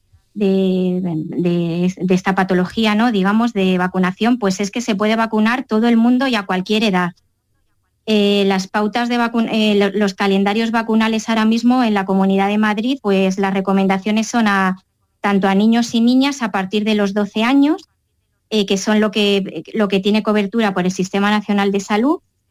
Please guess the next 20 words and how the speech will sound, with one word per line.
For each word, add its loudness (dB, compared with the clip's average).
pero 0
digamos 2
que, 0
eh, 0
se, -6
eh, 0
hay 0
otros 0
supuestos -2
en 2
los 0
que -2
se -4
amplían 2
las -2
edades, 0
como -2
personas -2
con -2
inmunodeficiencias, 0